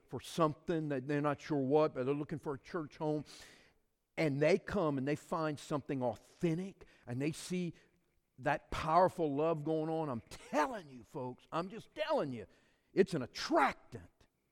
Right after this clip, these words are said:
And some folks are gonna say, "I want, I want in on that." Now, I'll tell you, it'll scare some people. That's not what I'm used to. But deep in their heart,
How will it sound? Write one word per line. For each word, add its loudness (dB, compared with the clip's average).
And -12
some 2
folks 0
are -8
gonna -6
say, -10
"I -4
want, -4
I -4
want -2
in -8
on -10
that." -6
Now, 6
I'll 6
tell 6
you, 0
it'll 2
scare -2
some -6
people. -14
That's 0
not 4
what 6
I'm 4
used -4
to. -2
But -12
deep -8
in -4
their -6
heart, 0